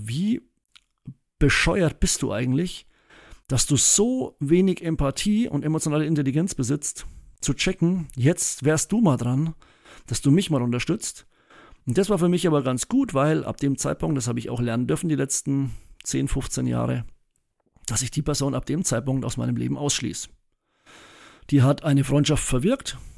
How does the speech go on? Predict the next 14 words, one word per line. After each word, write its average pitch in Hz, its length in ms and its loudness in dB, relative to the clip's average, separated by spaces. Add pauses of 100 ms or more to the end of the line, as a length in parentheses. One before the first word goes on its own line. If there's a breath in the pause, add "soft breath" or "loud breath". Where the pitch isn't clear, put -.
(160)
Das 110 160 -6
ist 131 140 -2
noch 135 180 0
ein, 127 360 -2
äh, 113 200 -6
also 123 320 -4
wenn, 117 120 -6
wenn's 113 220 -6
der 113 340 -8
Arbeitskollege 151 540 0
oder 131 80 0
die 110 60 -2
Arbeitskollegin 143 560 0
ist, 143 240 -2